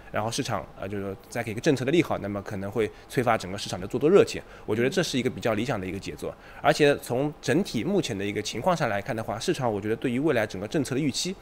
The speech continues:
也是比较，呃，乐观吧。就是说，虽-，那我们看到美联储降息之后，其实对于我们国家来说的话，其实也是打开了未来的一个政策的一个空间。所以我觉得未来市场，包括其实官媒也是提到了我们还有降准的空间，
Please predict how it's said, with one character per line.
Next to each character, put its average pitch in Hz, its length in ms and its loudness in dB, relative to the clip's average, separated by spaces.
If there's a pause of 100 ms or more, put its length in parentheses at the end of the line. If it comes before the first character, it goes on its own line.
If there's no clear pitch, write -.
(300)
也 113 100 2
是 123 160 0
比 101 140 -6
较， 107 240 6 (380)
呃， 92 100 -4 (220)
乐 175 180 12
观 135 180 8
吧。 170 200 8 (180)
就 131 100 -2
是 131 80 -2
说， - 40 -2
虽-， 165 220 0
那 123 60 0
我 117 80 0
们 113 140 -2
看 131 100 0
到 127 120 6
美 113 80 4
联 110 120 4
储 - 80 -8
降 135 160 4
息 131 120 -2
之 139 100 -2
后， 123 100 -2
其 127 120 -4
实 131 200 0 (140)
对 143 140 4
于 135 80 8
我 120 160 8
们 95 120 0
国 113 140 2
家 117 100 0
来 95 120 0
说 107 100 -4
的 98 60 -4
话， 98 120 -6
其 107 80 -8
实 107 140 -6
也 98 80 -2
是 - 120 -8
打 95 180 -2
开 180 240 8
了 139 120 4 (280)
未 123 120 4
来 107 60 6
的 101 140 2
一 98 40 2
个 104 80 -2
政 107 160 -2
策 101 120 -6
的 85 80 -2
一 82 80 -4
个 85 100 -8
空 104 180 -6
间。 98 200 -4 (240)
所 - 120 2
以 151 40 8
我 127 100 8
觉 110 80 0
得 123 100 4
未 139 120 6
来 110 100 4
市 - 100 -4
场， 113 220 -6
包 175 100 8
括 185 160 10 (320)
其 - 80 -2
实 135 140 0
官 151 240 10
媒 127 80 6
也 104 160 2
是 135 160 -2
提 - 240 -8
到 170 220 10
了 98 120 4
我 95 120 2
们 98 120 -2
还 123 140 0
有 110 100 4
降 147 220 6
准 98 140 -4
的 - 80 -8
空 101 180 -6
间， 101 180 -4